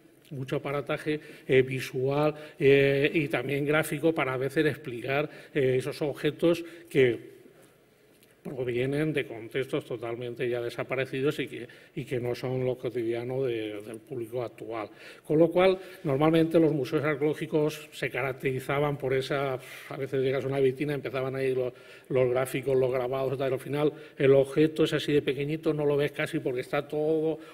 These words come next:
ocupado por una, un mar de, de, de grabados, líneas, superposiciones, reconstrucciones. Y entonces, bueno, pues lo que hicimos es, vamos a eliminar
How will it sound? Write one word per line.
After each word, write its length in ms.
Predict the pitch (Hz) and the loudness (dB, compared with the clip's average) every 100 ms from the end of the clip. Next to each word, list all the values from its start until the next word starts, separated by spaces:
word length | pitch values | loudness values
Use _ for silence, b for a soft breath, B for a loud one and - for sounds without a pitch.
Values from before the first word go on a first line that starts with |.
| B | B
ocupado 840 | 151 143 147 135 156 156 156 151 | 2 2 -2 -4 -2 -2 -2 -2
por 140 | 151 143 | -2 -2
una, 260 | 147 147 | -2 -2
un 640 | 143 147 151 156 156 143 143 | -4 -4 -4 -2 -2 -4 -2
mar 320 | 151 160 160 | 2 2 4
de, 200 | 147 143 | 2 4
de, 140 | 143 - B - | 2 0 B -2
de 140 | 135 | 0
grabados, 720 | 135 135 135 139 139 143 143 | 2 0 0 0 2 4 2
líneas, 400 | 131 135 139 143 | 0 -4 -2 -2
superposiciones, 880 | 147 143 143 135 131 127 143 143 147 | 0 0 0 -4 -6 -2 -2 0 0
reconstrucciones. 800 | 139 - 143 - 143 143 147 143 B B B B B - | 0 0 -2 -2 -4 -2 -2 -4 B B B B B -8
Y 80 | 151 | -2
entonces, 240 | 139 160 | 4 6
bueno, 180 | 139 127 | 6 2
pues 180 | - 123 | -4 -4
lo 80 | 139 | -4
que 60 | |
hicimos 260 | 135 151 131 | 0 0 2
es, 160 | 127 | -2
vamos 300 | 123 147 151 | -2 -2 0
a 60 | 156 | 0
eliminar 520 | 143 139 139 143 170 | 0 0 -4 -4 -4